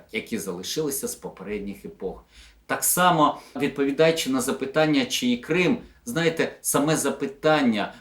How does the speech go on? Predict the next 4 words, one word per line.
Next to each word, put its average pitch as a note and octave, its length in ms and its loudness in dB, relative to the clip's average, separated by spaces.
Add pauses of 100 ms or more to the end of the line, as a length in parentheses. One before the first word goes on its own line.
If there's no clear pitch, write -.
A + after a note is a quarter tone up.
воно C3+ 460 2 (140)
віє D3 400 2
такою D3 600 2 (140)
махровою C#3 1000 4